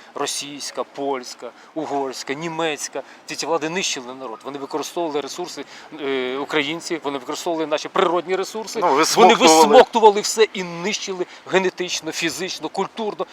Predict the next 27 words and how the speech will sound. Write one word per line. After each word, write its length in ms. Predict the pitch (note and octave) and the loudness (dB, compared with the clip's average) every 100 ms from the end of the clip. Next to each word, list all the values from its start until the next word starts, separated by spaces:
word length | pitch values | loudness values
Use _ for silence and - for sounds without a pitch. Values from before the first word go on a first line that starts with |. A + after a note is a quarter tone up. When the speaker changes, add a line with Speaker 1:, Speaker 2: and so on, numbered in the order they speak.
| - | -8
Speaker 1:
в 60 | D#3+ | -6
усіх 240 | - - | -4 -2
аспектах 560 | - - E3 - C#3+ D3+ | -4 -2 -2 -2 -8 -8
нищили. 400 | C#3+ - B2 B2 - C#3+ | -6 -6 -8 -12 -16 2
Наша 360 | D3+ F#3 A#3 | 6 6 6
влада, 460 | A#3 C4 G#3 C3 A2+ | 4 6 6 4 -4
не, 140 | B2+ | -6
це 160 | C3+ D#3 | -4 -2
не 120 | F3 | 4
наша 240 | F3+ - | 4 4
влада, 200 | C3+ A#2+ | -2 -6
це 120 | - B2 | -8 -6
влада 240 | C3 C#3+ | -6 -4
в 40 | |
Україні. 500 | C#3+ D#3+ F3+ C#3 G#2+ - - - | -6 -2 -2 -4 -12 -20 -20 0
Вона 140 | F3 | 2
така 180 | E3 F#3+ | 2 0
сама 200 | G3+ G3 | 0 0
загарбницька, 680 | F3+ F#3 D3 D3 C#3 D#3+ D3 | 2 6 8 8 4 -10 -8
така 220 | D#3+ G#3+ | -6 -4
сама 200 | G#3 F#3 | -2 -2
колаборантська, 720 | - D#3 D#3 C#3+ C#3+ D3+ - D#3+ - - | 0 2 4 4 4 0 -6 -8 -8 -4
вона 100 | F3 | -2
така 200 | F#3 G#3+ | 0 0
сама 220 | G3+ G3 | -2 -2
нищівна 520 | F#3 A3+ - G#3+ G#3 | -2 2 2 4 2
для 260 | D3+ F3+ | 4 2